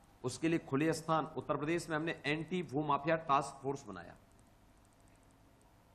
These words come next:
एंटी भूमाफिया टास्क फोर्स ने चौसठ हजार हेक्टेयर लैंड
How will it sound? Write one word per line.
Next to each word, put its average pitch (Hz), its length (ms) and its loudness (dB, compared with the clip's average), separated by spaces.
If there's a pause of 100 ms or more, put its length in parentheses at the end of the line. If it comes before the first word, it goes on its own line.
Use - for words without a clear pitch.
(2000)
एंटी 180 380 2
भूमाफिया 175 560 4
टास्क 170 480 4
फोर्स 170 300 0
ने 165 220 2 (220)
चौसठ 170 440 4 (160)
हजार 165 480 8
हेक्टेयर 160 540 0
लैंड 147 340 2